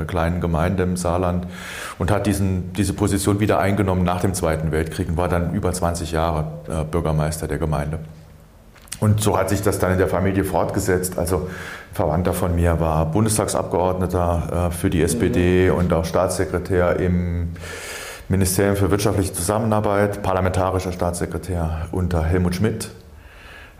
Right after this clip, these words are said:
Speaker 1: Ähm, und so, äh, ja, hat meine Familie es verstanden, mich als jungen Menschen zur S P D zu kanalisieren und nicht zu den Grünen.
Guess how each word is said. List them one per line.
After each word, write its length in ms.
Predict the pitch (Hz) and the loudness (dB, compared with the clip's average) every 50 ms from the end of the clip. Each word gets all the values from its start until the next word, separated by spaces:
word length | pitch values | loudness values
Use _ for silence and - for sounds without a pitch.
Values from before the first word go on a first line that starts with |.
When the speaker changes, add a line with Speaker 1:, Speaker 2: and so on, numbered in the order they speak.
| - | -4
Speaker 1:
Ähm, 400 | - 101 98 95 95 95 95 98 98 | -2 0 2 2 2 2 2 2 2
und 180 | 110 104 107 | 4 4 4
so, 680 | 107 - - 113 113 117 120 120 117 113 117 120 - - | 4 4 4 4 4 4 6 6 6 6 4 4 4 4
äh, 1000 | 107 107 101 98 92 65 - 76 87 90 82 - - 67 73 - - - - 101 | 4 4 6 4 4 4 2 0 -2 -4 -8 -10 -10 -12 -14 -14 -14 -6 0 2
ja, 420 | 98 95 98 104 101 92 98 107 | 2 4 4 2 2 0 0 0
hat 400 | 104 101 104 104 - - - - | 0 0 -2 -2 -6 -10 -6 -2
meine 220 | 117 110 101 104 101 | 0 2 2 2 2
Familie 400 | - 110 101 107 110 117 113 113 | 2 2 4 4 4 4 4 2
es 100 | 107 110 | 2 2
verstanden, 540 | - 113 95 - - 98 104 104 107 107 104 | 0 0 0 2 0 2 0 0 2 2 2
mich 180 | 104 104 110 | 4 4 4
als 160 | 104 98 101 | 4 2 4
jungen 240 | 107 107 107 107 107 | 2 2 4 4 4
Menschen 540 | 101 98 98 107 107 104 107 101 98 98 - - - - - - - - | 4 4 4 2 2 2 4 2 2 2 -4 -10 -12 -12 -14 -14 -14 -6
zur 180 | - - 110 | 0 4 4
S 160 | 92 104 - - | 4 4 4 2
P 120 | 113 107 | 2 4
D 160 | 107 120 131 | 4 4 2
zu 160 | 131 127 113 | 4 2 2
kanalisieren 840 | 95 117 107 101 98 95 98 95 92 - 104 98 98 95 95 95 95 | 2 2 2 4 4 4 2 2 2 2 4 4 4 4 4 2 2
und 200 | 92 92 90 101 | 0 0 2 0
nicht 180 | 104 101 - | 0 0 0
zu 80 | - 98 | 0 0
den 140 | 92 92 90 | 0 0 0
Grünen. 480 | - 92 98 101 95 78 62 - - | 0 2 2 4 4 2 0 -2 -4